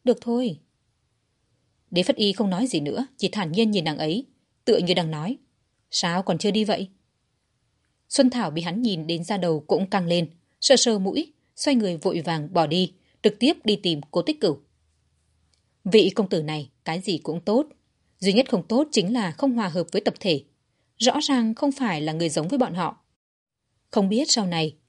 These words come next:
Thạch Đầu Ca ở chung với hắn có chịu khó hòa hợp được không đây? Những người khác muốn trò chuyện với Đế Phất Y,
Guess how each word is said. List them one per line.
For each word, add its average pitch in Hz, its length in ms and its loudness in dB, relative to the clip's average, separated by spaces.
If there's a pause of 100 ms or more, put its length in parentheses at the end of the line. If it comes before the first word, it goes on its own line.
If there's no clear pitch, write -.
Thạch 214 140 -2
Đầu 208 140 0
Ca 247 320 0
ở 175 120 2
chung 202 200 2
với 190 100 -2
hắn 190 260 -2 (420)
có 285 160 2
chịu 254 200 2
khó 208 380 -4
hòa 185 160 0
hợp 151 260 -2
được 165 140 -4
không 185 160 -6
đây? 180 260 -4 (1900)
Những 208 220 4
người 220 120 4
khác 254 280 -4 (120)
muốn 196 300 -2
trò 190 180 -2
chuyện 165 240 -4
với 165 120 -2
Đế 165 80 -2
Phất 233 140 -6
Y, 180 260 0